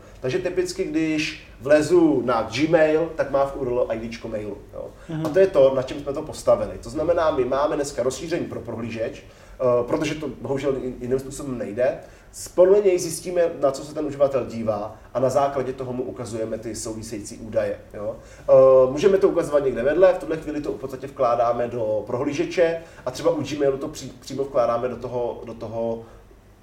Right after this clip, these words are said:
Speaker 1: do té obrazovky toho Gmailu, takže to tam je jako vložený, takže to ne-, nějak neruší.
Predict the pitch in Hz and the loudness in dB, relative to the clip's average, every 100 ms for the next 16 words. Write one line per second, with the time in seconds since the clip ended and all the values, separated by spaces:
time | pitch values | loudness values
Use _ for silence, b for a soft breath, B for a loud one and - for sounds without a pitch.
0 | - 131 151 - 147 143 143 - 151 135 | -10 -10 -6 0 6 6 6 -2 -6 -2
1 | 147 120 120 120 110 117 104 120 127 123 | -2 -2 -4 -2 -4 -8 -10 -4 -2 -2
2 | 135 120 117 127 123 120 B B B - | -4 -4 -2 -2 -2 -8 B B B -6
3 | 120 110 135 127 123 120 120 104 101 - | -6 -4 -2 -2 0 -2 -4 -6 -6 -10
4 | - | -12